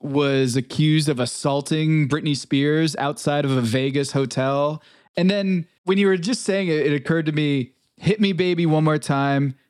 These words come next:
the idea of that being her hit,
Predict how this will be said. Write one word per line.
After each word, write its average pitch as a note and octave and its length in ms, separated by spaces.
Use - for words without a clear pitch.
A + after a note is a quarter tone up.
the C3+ 140
idea C#3+ 840
of G#2 180
that C3 340
being C#3 260
her A#2 160
hit, - 540